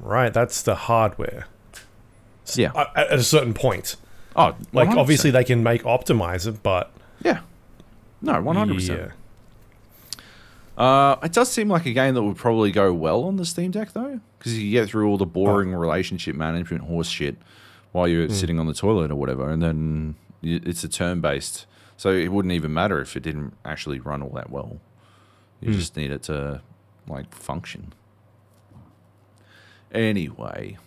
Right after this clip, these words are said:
Speaker 2: Uh, Dave the Diver. It's good stuff. Hey, speaking of
Speaker 1: Mm-hmm.
Speaker 2: computers, I upgraded my computer on the
Speaker 1: Yep.
Speaker 2: weekend.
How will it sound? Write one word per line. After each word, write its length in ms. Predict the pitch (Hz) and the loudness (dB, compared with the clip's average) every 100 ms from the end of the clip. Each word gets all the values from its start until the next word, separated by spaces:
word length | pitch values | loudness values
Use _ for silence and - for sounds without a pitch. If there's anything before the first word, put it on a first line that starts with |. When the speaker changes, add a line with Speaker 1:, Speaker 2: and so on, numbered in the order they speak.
| - - _ - - _ | -20 -20 _ -20 -20 _
Speaker 2:
Uh, 560 | 123 135 139 139 139 139 | 4 8 8 8 8 6
Dave 280 | 131 160 131 | 4 2 2
the 60 | 98 | 0
Diver. 380 | 87 69 64 - _ _ _ - - _ _ _ - | -2 -2 -8 -14 _ _ _ -20 -20 _ _ _ -8
It's 140 | 143 | -6
good 120 | 156 - | -4 -2
stuff. 320 | 127 90 - - - - - | 0 0 -4 -20 -20 -6 2
Hey, 180 | 131 98 | 4 2
speaking 300 | - 202 220 | -2 -2 0
of 40 | 170 | -2
Speaker 1:
Mm-hmm. 40 | |
Speaker 2:
computers, 480 | 170 85 107 62 - - _ - _ _ _ _ _ _ _ - - | -2 0 0 -2 -10 -16 _ -20 _ _ _ _ _ _ _ -12 -2
I 120 | 107 | 0
upgraded 400 | 92 - 76 73 | 0 -2 -4 -4
my 100 | - | -8
computer 360 | - - - - - _ _ - _ _ _ - _ _ _ - | -14 -18 -18 -18 -20 _ _ -20 _ _ _ -20 _ _ _ -10
on 140 | 85 | -8
the 60 | 73 | -6
Speaker 1:
Yep. 60 | 120 | -2
Speaker 2:
weekend. 420 | 117 - - | -2 -4 -16